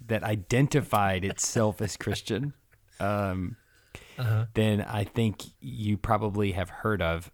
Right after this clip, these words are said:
Speaker 1: some of the people that are beginning to deconstruct, I mean,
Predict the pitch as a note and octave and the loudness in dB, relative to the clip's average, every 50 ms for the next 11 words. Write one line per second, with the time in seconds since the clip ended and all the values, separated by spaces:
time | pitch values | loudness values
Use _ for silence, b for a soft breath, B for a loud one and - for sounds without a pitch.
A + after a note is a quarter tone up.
0 | _ - - - A2+ G#2 G2+ F#2+ E2+ F2 F#2 E2+ - G2 - - F2+ F2+ - - | _ -8 -4 -2 0 2 2 0 0 -2 -4 -4 -2 -4 -2 -2 -2 -4 -2 -4
1 | F2 F2+ - - G#2 F#2+ F2+ E2+ E2+ E2 E2 F#2+ F2 F#2 F2 F2 F2 E2+ F2 - | -6 -6 -6 -6 -4 -2 -2 -2 -2 -2 -4 -6 -4 -4 -2 -2 -2 -4 -6 -6
2 | - F#2 F2 - F2+ - - F#2+ F#2 - - - - G#2+ G2 F#2 F2 F2 | -8 -8 -6 -6 -6 -6 -4 -6 -6 -6 -10 -12 -8 -4 -2 -2 -2 -4